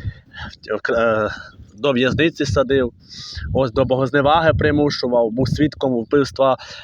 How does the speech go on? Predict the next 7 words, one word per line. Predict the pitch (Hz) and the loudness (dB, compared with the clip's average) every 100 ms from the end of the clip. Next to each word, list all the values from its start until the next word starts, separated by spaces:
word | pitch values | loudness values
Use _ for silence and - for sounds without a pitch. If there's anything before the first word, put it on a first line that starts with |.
| - | -2
е, | 120 123 | 0 2
диякона | 139 143 131 131 123 | 4 2 2 -2 -4
Степана. | 117 127 - 147 160 147 139 135 - - - - - - - - - - | -2 0 2 4 4 2 0 0 -2 0 0 0 -4 -2 2 2 -2 -4
Але | 127 139 143 139 | 0 2 2 2
коли | 143 139 | 2 2
він | 139 131 | 2 0
увірував, | 131 135 175 160 135 113 | 0 2 2 2 2 0